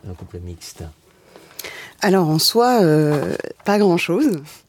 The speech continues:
Speaker 2: Ou alors, euh, ce qui caractérise le, le couple mixte,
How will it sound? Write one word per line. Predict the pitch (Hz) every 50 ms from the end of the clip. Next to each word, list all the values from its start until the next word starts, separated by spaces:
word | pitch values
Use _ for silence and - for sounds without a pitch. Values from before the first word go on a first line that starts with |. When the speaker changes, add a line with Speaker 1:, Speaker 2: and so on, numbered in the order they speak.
| _ _
Speaker 2:
Ou | 160 165 165
alors, | 156 156 170 196 190 175
euh, | 160 156 156
ce | - -
qui | - -
caractérise | _ - 175 180 185 180 - 175 180 196 190
le, | 175 170 160 156 156
le | 151 160 156
couple | - 165 - 165 170
mixte, | 175 190 196 - - -